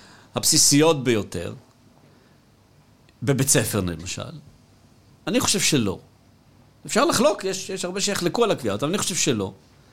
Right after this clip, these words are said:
אבל אני חושב שיש מה לומר על כיסוי פנים מלא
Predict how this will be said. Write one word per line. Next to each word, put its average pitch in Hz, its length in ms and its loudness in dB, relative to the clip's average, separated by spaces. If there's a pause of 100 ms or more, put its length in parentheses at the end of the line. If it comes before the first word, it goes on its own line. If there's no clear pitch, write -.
(800)
אבל - 100 4
אני 170 100 4
חושב 349 220 2
שיש 240 460 4
מה 254 140 4
לומר 262 400 4
על 190 100 4
כיסוי 226 400 2
פנים 208 380 0
מלא 196 260 6